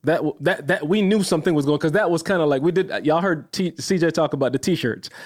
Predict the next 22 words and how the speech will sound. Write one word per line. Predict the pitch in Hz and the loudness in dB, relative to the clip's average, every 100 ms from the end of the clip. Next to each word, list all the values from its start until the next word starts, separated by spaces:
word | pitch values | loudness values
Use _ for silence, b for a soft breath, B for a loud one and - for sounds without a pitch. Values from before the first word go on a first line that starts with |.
| B B | B B
So | 196 | 0
I'm | 190 | 2
trying | 254 | 2
to | 208 | 2
find | 226 | 0
something | 202 180 170 | 0 0 2
else, | 190 156 | 0 0
Nikki, | 147 156 | -2 0
'cause | 160 156 | 0 0
the | 151 | 0
t-shirts | 226 214 214 160 | 0 2 2 2
are | |
definitely | 135 170 165 180 160 | 2 0 0 0 2
the | 147 | 2
one | 139 151 | 2 2
that, | 139 - 131 | 0 -2 -2
that | 135 110 | -2 2
we | 175 | 0
did | 135 156 156 | 2 0 2
not | 160 190 175 - | 2 2 0 2
<laughs> | |
work. | 165 147 - | 0 0 -4